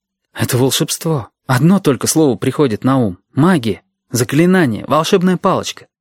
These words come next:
Это магия?» Максим улыбнулся. Арсен обрадовался его улыбке. С начала разговора Максим был непривычно серьезен, даже хмур. «Волшебство, да?» Максим поставил на стол чашку.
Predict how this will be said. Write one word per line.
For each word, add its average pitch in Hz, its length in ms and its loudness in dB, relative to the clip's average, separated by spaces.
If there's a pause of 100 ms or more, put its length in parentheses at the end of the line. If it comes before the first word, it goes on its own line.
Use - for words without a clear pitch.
(280)
Это 143 280 0
магия?» 160 500 0 (880)
Максим 101 420 -2
улыбнулся. 139 600 -2 (460)
Арсен 123 340 -2
обрадовался 120 560 0
его 110 220 2
улыбке. 104 420 -4 (300)
С - 100 -10
начала 123 380 0
разговора 117 440 0
Максим 117 400 -2
был 127 140 2
непривычно 123 500 -2
серьезен, 110 560 -4
даже 107 260 -2
хмур. 95 320 -4 (1080)
«Волшебство, 113 800 0
да?» 139 300 0 (580)
Максим - 400 -6
поставил 113 420 -2
на 113 120 -2
стол 101 240 -6
чашку. - 460 -10